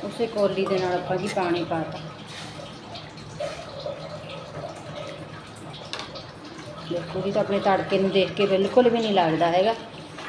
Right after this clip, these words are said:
ਵੀ ਇਹਦੇ ਵਿੱਚ ਆਪਾਂ ਘਿਓ ਤੇਲ ਨਹੀਂ ਪਾਇਆ ਹੈਗਾ। ਇਸ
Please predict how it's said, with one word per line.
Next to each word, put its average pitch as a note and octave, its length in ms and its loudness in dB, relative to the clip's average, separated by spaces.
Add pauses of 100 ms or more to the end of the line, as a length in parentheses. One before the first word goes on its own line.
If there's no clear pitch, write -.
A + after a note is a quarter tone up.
ਵੀ G#3 140 4
ਇਹਦੇ A3 200 10
ਵਿੱਚ A3 200 8
ਆਪਾਂ G#3 160 6 (100)
ਘਿਓ A3+ 300 10 (280)
ਤੇਲ F#3+ 280 6
ਨਹੀਂ F#3 260 4 (100)
ਪਾਇਆ E3 300 6
ਹੈਗਾ। E3 260 2 (1400)
ਇਸ - 60 -2